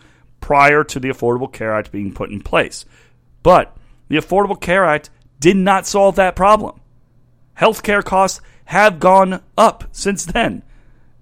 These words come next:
on average thirty-three percent. So it has not fixed any problem with healthcare prices and costs rising. It's simply reduced access to healthcare for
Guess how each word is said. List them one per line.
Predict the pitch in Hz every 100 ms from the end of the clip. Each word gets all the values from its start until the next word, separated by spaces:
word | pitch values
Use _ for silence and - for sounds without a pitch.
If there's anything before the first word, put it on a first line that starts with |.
| -
on | 147 175
average | 170 196 226 175 -
thirty-three | 185 202 196 196 202
percent. | 208 196 214 220 - - - _ _ _ _ _
So | - 202 190
it | 175
has | 175 175
not | 151 180 202 - _
fixed | - 277 302 - - -
any | 180 190
problem | 180 170 165 160 156
with | 143 131
healthcare | 127 147 - - 139 135 - _ _
prices | - 151 151 - 127 117 110 _ _
and | 110 113
costs | - 139 135 - -
rising. | 104 113 131 170 135 78 110 - _ _ _ _ _ -
It's | 143 -
simply | 202 190 190
reduced | 160 135 110 - 151 196 - - - -
access | 147 - - - 98 98 - - _ _ _
to | - 147
healthcare | 120 139 135 - 123 110 104 - _ -
for | 147 135 127 -